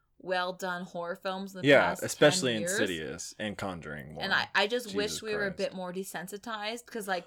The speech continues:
Speaker 2: No, yeah, imagine if you're, like, fucking thirteen
Speaker 1: And you, like, watch
Speaker 2: and,
Speaker 1: that?
Speaker 2: and, like, your older brother or sister brings you to see Insidious or Conjuring
Speaker 1: I'd be
Speaker 2: one.
Speaker 1: like,
Speaker 2: I'd be
Speaker 1: "What
Speaker 2: like,
Speaker 1: the fuck?"
Speaker 2: "What the fuck?"
Speaker 1: I'd be like,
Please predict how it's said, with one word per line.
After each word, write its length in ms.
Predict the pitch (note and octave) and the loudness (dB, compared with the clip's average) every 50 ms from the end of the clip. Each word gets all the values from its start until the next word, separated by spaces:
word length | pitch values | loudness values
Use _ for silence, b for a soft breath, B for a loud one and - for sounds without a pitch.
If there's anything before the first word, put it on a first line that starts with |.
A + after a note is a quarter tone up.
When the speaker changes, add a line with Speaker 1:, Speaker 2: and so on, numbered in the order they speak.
| - - | -4 2
Speaker 2:
No, 160 | C#3+ E3 F3+ | 6 6 6
yeah, 240 | F#3 E3 E3 - C#3 | 6 6 4 2 0
imagine 400 | A#2 A2+ A2+ A2+ A#2+ B2+ C#3+ D3 | 0 -2 -2 -2 -2 -4 -6 -8
if 160 | C#3+ - - | -10 -10 -10
you're, 100 | D3 C#3+ | -10 -8
like, 180 | C3 A#2 G2+ - _ - | -8 -8 -10 -10 _ -14
fucking 320 | G#2+ G#2+ - G2+ F#2+ F2+ - | -12 -12 -10 -12 -12 -12 -12
thirteen 640 | - F2 F3+ F3 _ - - - F2 - - F3+ G3+ | -12 -12 -12 -12 _ -16 -14 -14 -12 -12 -10 -6 0
Speaker 1:
And 120 | A#3 C#4 C#4 | 4 4 4
you, 120 | C#4 C4+ | 6 4
like, 160 | C4 A3+ G3+ _ - | 2 0 -4 _ -12
watch 260 | F3+ E3 E3 E3+ - | -14 -14 -12 -4 -2
Speaker 2:
and, 220 | - B2 A2+ G#2 G2+ | -2 0 0 -2 -4
Speaker 1:
that? 180 | G2+ - - | -4 -4 -2
Speaker 2:
and, 160 | - A2+ A2+ | -2 0 0
like, 200 | A2 G#2+ - - | -2 -4 -4 -4
your 160 | A2 - - _ | -6 -6 -6 _
older 300 | - F#2+ G2 G2 G#2 G2+ | -6 -6 -4 -4 -6 -8
brother 420 | F#2 - - F2+ F#2 F#2 F#2+ F#2+ F#2+ | -8 -8 -8 -6 -6 -6 -6 -6 -6
or 60 | - | -8
sister 480 | - - F2+ F2+ - - G2+ G2 F#2+ F2 | -8 -8 -8 -8 -8 -8 -6 -6 -6 -6
brings 360 | - F2 F2 F2+ F#2 F2+ - | -8 -10 -10 -8 -10 -8 -6
you 120 | F#2+ F#2+ | -8 -6
to 120 | F2 F#2 F2+ | -6 -6 -6
see 300 | - - - E2 E2 D#2 | -6 -6 -6 -6 -8 -8
Insidious 640 | E2 E2+ - - - D#2 - E2+ - - - - | -8 -6 -6 -4 -4 -6 -8 -8 -8 -6 -6 -6
or 100 | D#3+ D#3+ | -8 -8
Conjuring 440 | - - - D#3+ D#3 E3 - - - | -10 -10 -10 -10 -10 -10 -6 -4 -2
Speaker 1:
I'd 160 | D#4 - - | -2 0 0
be 40 | - | -2
Speaker 2:
one. 140 | - - E3+ | -2 -2 -2
Speaker 1:
like, 140 | - - - | -6 -4 -4
Speaker 2:
I'd 120 | G#2 - | -4 -4
be 120 | - A2 G2+ | -4 -4 -4
Speaker 1:
"What 100 | - B1+ | -4 -4
Speaker 2:
like, 100 | C2 - | -4 -6
Speaker 1:
the 40 | - | -8
fuck?" 320 | - - D#3 E3 E3 E3+ | -6 -4 -4 0 2 4
Speaker 2:
"What 280 | D#3 F#3 G#3 G#3+ - - | 4 4 4 2 2 2
the 80 | B3 B3+ C4+ | 2 2 2
fuck?" 60 | A#3+ - | 2 4
Speaker 1:
I'd 160 | D#4 F4+ G4 G4 F#4+ | 4 6 6 6 6
be 40 | F4+ | 4
like, 300 | D#4+ D#4+ C4+ - - | 4 4 2 0 4